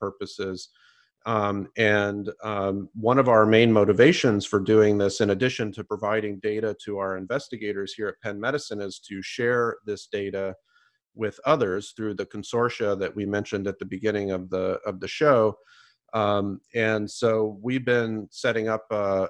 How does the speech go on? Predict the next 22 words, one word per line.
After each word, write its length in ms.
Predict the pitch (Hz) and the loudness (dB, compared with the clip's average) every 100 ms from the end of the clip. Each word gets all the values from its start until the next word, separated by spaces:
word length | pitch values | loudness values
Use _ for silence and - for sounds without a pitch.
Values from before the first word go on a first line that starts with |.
| - | -4
an 120 | 101 | -2
I 140 | 104 | -2
two 200 | 107 113 | -4 -6
B 180 | 95 123 | -6 -6
two 480 | 123 120 107 104 95 - | -6 -4 -2 -4 -6 -2
database, 720 | 110 101 95 98 98 - - - _ | -2 0 -4 -4 -6 -10 -14 -18 _
uh, 300 | 107 95 90 - | -6 -6 -6 -10
to 100 | - | -8
be 160 | 98 101 | -2 0
able 220 | 95 98 - | 0 -4 -6
to 280 | 104 101 98 | -6 -4 -4
share 380 | - 113 101 95 | -2 0 2 0
data 320 | 104 104 101 | 0 -2 -4
through 320 | - 104 101 | -8 -8 -8
the 100 | 95 | -10
C 200 | - 107 | -12 -12
T 180 | - 101 | -8 -6
S 180 | 95 113 | -4 -4
A 140 | 113 | -4
network. 540 | 110 101 - 98 95 - | -4 -4 -4 -4 -4 -6
And, 240 | 98 98 - - - - - _ - | -4 -6 -8 -18 -20 -20 -20 _ -4
uh, 380 | 107 101 95 | 0 2 2